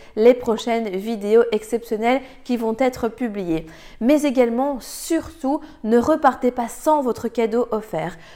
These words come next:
Pour cela, rien de plus simple, il vous suffit de cliquer juste en dessous de la vidéo sur le lien et vous allez accéder directement au cadeau que je vous offre et qui va grandement vous aider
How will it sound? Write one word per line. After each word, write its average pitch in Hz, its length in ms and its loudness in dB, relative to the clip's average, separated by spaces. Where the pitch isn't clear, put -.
Pour 285 180 -4
cela, 254 400 2
rien 262 240 -4
de 254 80 -4
plus 220 180 -8
simple, 214 500 0
il 196 120 -4
vous 254 160 -4
suffit 240 360 -6
de 196 100 -4
cliquer 202 580 0
juste 262 480 0
en 285 100 2
dessous 247 380 -2
de 202 220 2
la 277 180 6
vidéo 214 520 4
sur 294 380 0
le 233 100 0
lien 208 340 0
et 214 140 2
vous 233 400 0
allez 220 240 4
accéder 208 400 0
directement 208 640 0
au 196 60 -2
cadeau 202 300 -2
que 214 160 -2
je 208 160 0
vous 220 360 4
offre 214 420 2
et 196 40 -10
qui 202 140 -8
va 208 160 2
grandement 220 760 0
vous 233 340 0
aider 220 340 0